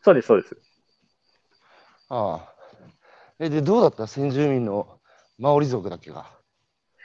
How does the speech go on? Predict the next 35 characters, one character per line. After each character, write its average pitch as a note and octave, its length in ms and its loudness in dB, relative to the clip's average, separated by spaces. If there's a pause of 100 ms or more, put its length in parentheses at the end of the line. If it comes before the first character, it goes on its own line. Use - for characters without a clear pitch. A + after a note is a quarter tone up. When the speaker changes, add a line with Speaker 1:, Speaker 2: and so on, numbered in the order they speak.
(140)
Speaker 1:
は G#2+ 160 2
い、 G2 60 -10
マ G#2 120 4
オ G2 60 4
リ。 F#2+ 60 -2 (880)
マ F#3 120 4
オ G#3 60 6
リ D3 80 4
の G#2+ 80 0
人 G3 160 2
た A#2+ 80 2
ち D#3 60 0
は、 G#3 60 4
Speaker 2:
ど-、 - 0 -
ど - 0 -
ん A3 100 6
な、 B2 240 2 (720)
う C3+ 100 -8 (100)
ん。 D#2+ 140 -16 (1300)
Speaker 1:
な B2 80 -12
ん B2 60 -16
か F#2 100 -12
ね、 F2+ 180 -18
そ B2 120 -6
の、 B2 480 4 (440)
哲 E3 200 4
学 F3 180 8
が A#2+ 80 10
す A#2+ 140 0
ご C3 100 12
い A2+ 40 12
面 A2+ 160 8
白 A#2+ 240 4
く - 60 -14
て。 - 200 -6